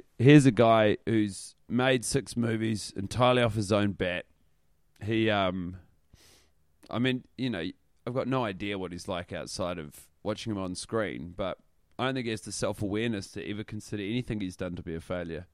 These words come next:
All of his films lack the basics of self-awareness.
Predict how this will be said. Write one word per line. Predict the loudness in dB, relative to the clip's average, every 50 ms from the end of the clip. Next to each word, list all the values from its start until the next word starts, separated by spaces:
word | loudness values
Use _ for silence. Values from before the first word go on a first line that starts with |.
| _ _ _ _ _ _ _ _ _ _ _ _ _ _ _ _ _ _ _ _ _ _ _ _ _ _ _ _ _ _ _ _ _ _ _ _ _ _ _ _ _ _ _ _
All | 4 6 6 6
of | 6
his | 4 2 -2 0
films | 2 4 4 4 4 0 -2 -4 -4
lack | -2 -2 -2 -2 -4 -8 -14 -20 -20 _ _ _ _ _ _ _ _ _ _ _ _ -4
the | -4 -2
basics | 2 2 4 4 2 2 0 -4 -6 -6 -6
of | -6 -6 -2
self-awareness. | -2 -2 -2 -2 -2 -4 -4 -2 -2 -2 -2 -4 -6 -8 -10 -14 -18 -20